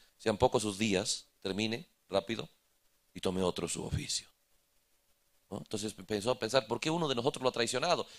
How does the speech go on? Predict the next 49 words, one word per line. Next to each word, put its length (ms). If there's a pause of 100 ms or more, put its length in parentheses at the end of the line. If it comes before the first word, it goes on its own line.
(140)
Fueron 200
a 40
la 120
palabra 260
y 40
encontraron 440
la 60
respuesta. 440
Dijeron, 260
"Pero 140
está 140
escrito, 400
¿qué 100
otro 140
va 80
a 20
tomar 220
su 120
oficio? 380 (360)
Significa 440
que 120
otro 180
apóstol 360
va 40
a 40
venir 180
entre 280
nosotros". 600 (440)
¿Y 40
sabe 200
qué 140
hizo, 140 (240)
qué 100
hicieron 320
ellos? 400 (240)
"Oye, 220
sí, 180
¿no? 160
Qué 100
tremendo", 480 (300)
dijeron. 260 (960)
Y 420 (560)
dice 520
Hechos, 280
vuel-, 320
volvemos 420
a 60
Hechos 260
uno. 300